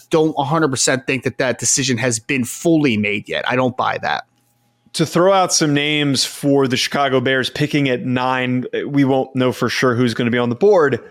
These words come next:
Speaker 2: But the way that I look at this, and I, and I tweeted a couple just quick names for the offensive line, I, I feel like Peter Skoronski, Paris Johnson,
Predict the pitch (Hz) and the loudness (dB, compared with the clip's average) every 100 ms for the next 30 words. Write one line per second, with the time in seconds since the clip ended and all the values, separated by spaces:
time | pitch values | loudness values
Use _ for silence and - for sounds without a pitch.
0 | _ _ _ 165 160 170 233 254 202 180 | _ _ _ -4 0 2 4 4 4 4
1 | 160 156 156 135 147 139 131 135 127 120 | 4 2 2 0 0 2 0 0 -2 -4
2 | - 170 156 135 123 135 - 131 131 123 | 2 2 4 2 0 -2 -2 -2 2 2
3 | 113 - _ - 131 113 - - 139 131 | 0 -6 _ -10 -6 -6 -4 -4 -2 0
4 | 127 120 - 120 127 120 120 120 123 127 | 0 0 0 0 0 0 -4 -4 -2 -2
5 | 123 131 135 - - 185 175 - 175 156 | -2 -2 0 0 2 2 2 2 2 2
6 | - 143 143 131 143 - 147 127 - 143 | 0 0 0 0 -2 0 0 0 0 0
7 | 131 123 139 127 | 0 0 0 0